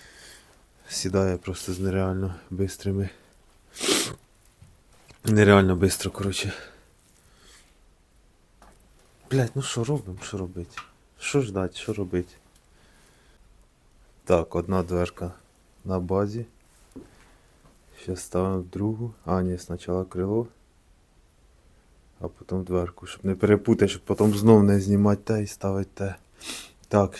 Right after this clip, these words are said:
зараз буде самий важкий етап. Крило, капот. От таких десь умовах п-, потрібно складати автомобіль,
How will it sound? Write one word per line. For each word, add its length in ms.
зараз 180
буде 200
самий 280
важкий 360
етап. 320
Крило, 340
капот. 500
От 240
таких 340
десь 220
умовах 420
п-, 280
потрібно 480
складати 480
автомобіль, 520